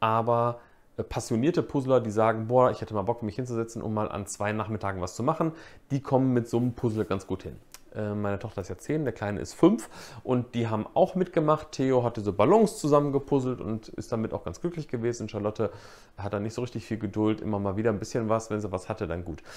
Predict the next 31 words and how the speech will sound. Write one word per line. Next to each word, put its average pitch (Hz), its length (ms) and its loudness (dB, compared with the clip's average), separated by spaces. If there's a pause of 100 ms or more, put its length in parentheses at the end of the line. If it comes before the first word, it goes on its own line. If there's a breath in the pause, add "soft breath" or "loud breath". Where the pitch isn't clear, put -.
(140 loud breath)
Ansonsten 131 420 2
sind 131 160 -2
die 131 60 -4
Puzzle 139 320 -2
auch, 117 260 0 (360 loud breath)
ähm, 113 220 2
dadurch 131 300 4
ein 139 40 0
bisschen 127 200 -2
einfacher 123 380 -2
gestaltet, 120 440 0
dass 113 200 0
die 113 200 0
farblich 120 640 0
unterscheidbare, 120 1160 2 (380 loud breath)
ähm, 107 460 2 (100)
Bereiche 110 580 2
auf - 100 -4
dem 92 120 -4
Puzzle 87 220 -6
haben. 90 200 -4
Also 95 160 -4
der 95 80 -6
Himmel 107 220 0
ist - 160 -8
blau, 107 260 6
dann 110 120 4
gibt's 104 160 -4
aber 104 140 0
so 101 60 -4
eine, 104 180 0